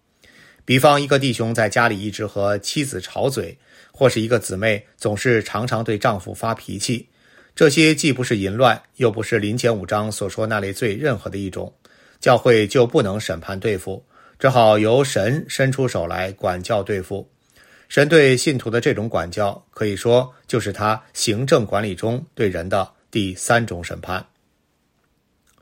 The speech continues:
时候，随时。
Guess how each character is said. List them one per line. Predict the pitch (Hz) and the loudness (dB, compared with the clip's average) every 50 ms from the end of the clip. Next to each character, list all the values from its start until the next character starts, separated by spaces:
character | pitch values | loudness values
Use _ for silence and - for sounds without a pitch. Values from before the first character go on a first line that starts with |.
| _ _ _ _ _ _ _ _ | _ _ _ _ _ _ _ _
时 | - - - 123 127 156 | -14 -6 0 2 2 4
候， | 165 170 120 - - _ _ _ _ _ _ _ _ _ _ _ | 4 4 2 0 -2 _ _ _ _ _ _ _ _ _ _ _
随 | - - - 110 98 127 | -12 -6 -4 -2 -2 -2
时。 | - - - 87 92 120 139 - | -4 -4 -6 -6 -6 -8 -8 -10